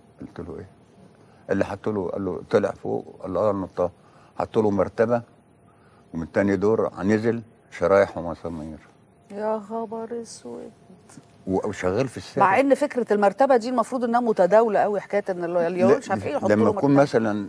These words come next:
Speaker 1: متر ونص.
Speaker 2: وبعدين مرتبه قطن غير السفنج
Speaker 1: غير
Speaker 2: يعني.
Speaker 1: السفنج.
Speaker 2: اه، مش
Speaker 1: صح.
Speaker 2: كده؟
Speaker 1: اه.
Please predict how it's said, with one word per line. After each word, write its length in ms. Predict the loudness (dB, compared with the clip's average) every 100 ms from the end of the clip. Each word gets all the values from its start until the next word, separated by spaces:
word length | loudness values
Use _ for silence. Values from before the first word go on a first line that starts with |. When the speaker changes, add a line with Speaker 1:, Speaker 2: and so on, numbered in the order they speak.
| -4
Speaker 1:
متر 360 | 2 2 2
ونص. 520 | -2 -2 -2 -6 -12 2
Speaker 2:
وبعدين 400 | 4 6 4 4
مرتبه 380 | 4 6 4
قطن 320 | 6 4 4 2
غير 220 | 2 2
السفنج 720 | 0 -2 -2 4 4 4 2
Speaker 1:
غير 80 | 2
Speaker 2:
يعني. 160 | 2
Speaker 1:
السفنج. 300 | 0 -2 2
Speaker 2:
اه، 440 | 6 6 6 4 0
مش 120 | -2
Speaker 1:
صح. 100 | 0
Speaker 2:
كده؟ 240 | 2 0 -2 -8
Speaker 1:
اه. 260 | -4 -4